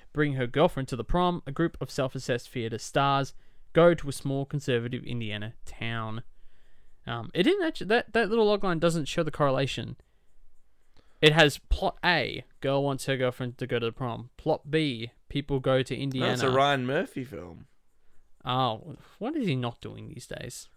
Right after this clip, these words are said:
Speaker 2: Dude does a lot of films,
Speaker 1: He
Speaker 2: eh?
Speaker 1: keeps him busy. A lot of shows and all that jazz.
Speaker 2: Didn't he just do, what are we talking about? Yeah, Normal Heart with him. He did Normal Heart, did Hollywood, pretty sure.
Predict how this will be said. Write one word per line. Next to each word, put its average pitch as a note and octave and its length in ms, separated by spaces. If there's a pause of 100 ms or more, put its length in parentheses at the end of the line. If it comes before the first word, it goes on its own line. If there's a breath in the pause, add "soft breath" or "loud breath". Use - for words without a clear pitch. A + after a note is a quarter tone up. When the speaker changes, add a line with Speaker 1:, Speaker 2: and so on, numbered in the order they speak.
(460)
Speaker 2:
Dude - 260
does A#2 220
a G#2 40
lot A2+ 340
of A2+ 100
films, F3 420
Speaker 1:
He B2+ 60
Speaker 2:
eh? F#3+ 100
Speaker 1:
keeps - 200
him C#3 80
busy. D3+ 380 (1120)
A D3 40
lot C#3 100
of C3+ 60
shows C#3 500
and A#2 220 (720)
all C3+ 100
that C3 160
jazz. C3 600 (340)
Speaker 2:
Didn't F4 140
he E4 60
just E3+ 260
do, E3 340 (120)
what C4+ 140
are C4+ 40
we C#4+ 120
talking A#3+ 240
about? C4 260
Yeah, E3+ 140
Normal D#3+ 380
Heart D3+ 340
with - 140
him. F#2 400 (220)
He - 80
did C#3 100
Normal D#3 280
Heart, D3 360 (400 soft breath)
did C#3+ 140
Hollywood, C3 680 (880)
pretty - 160
sure. - 240